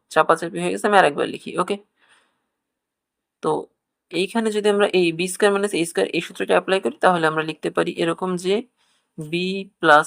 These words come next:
হচ্ছে এ আর হচ্ছে বি মাইনাস হচ্ছে এ, ওকে? তো এখন যদি এটা লিখতে পারি, তাহলে আমরা আবার লিখতে পারি কিনা দেখো তো, যে ওয়াইটাকে ওয়াই এর মতোই রাখলাম, যেহেতু এই পুরো জিনিসটা এখানে গুণ অবস্থায় আছে। তো ওই পারে গেলে,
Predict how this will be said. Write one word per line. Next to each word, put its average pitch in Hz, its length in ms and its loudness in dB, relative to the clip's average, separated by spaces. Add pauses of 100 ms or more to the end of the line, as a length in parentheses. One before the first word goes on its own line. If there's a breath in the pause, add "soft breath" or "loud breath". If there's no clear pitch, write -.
হচ্ছে 170 400 -8 (300)
এ 175 120 2 (1080)
আর 147 220 6
হচ্ছে 165 400 -6 (600)
বি 165 280 -6 (380)
মাইনাস 147 400 2
হচ্ছে - 280 -10 (100)
এ, 139 120 -4 (560)
ওকে? 180 220 -4 (1000)
তো 185 60 4 (200)
এখন 190 340 2
যদি 175 180 -4
এটা 180 180 2
লিখতে 208 300 0
পারি, 160 240 2
তাহলে 170 280 0
আমরা 160 200 2
আবার 185 240 4
লিখতে 185 240 -4
পারি 175 200 2
কিনা 165 220 -2
দেখো 165 240 -2
তো, 165 180 -4
যে 156 140 -4 (360)
ওয়াইটাকে 185 460 2
ওয়াই 196 200 8
এর 185 100 4
মতোই 180 240 0
রাখলাম, 139 340 2
যেহেতু 160 280 -4
এই 202 140 0
পুরো 196 200 4
জিনিসটা 185 320 -4
এখানে 185 220 -2
গুণ 190 140 2
অবস্থায় 165 340 2
আছে। 175 160 -6 (500 soft breath)
তো - 60 -2
ওই 202 160 2
পারে 208 280 6
গেলে, 160 200 0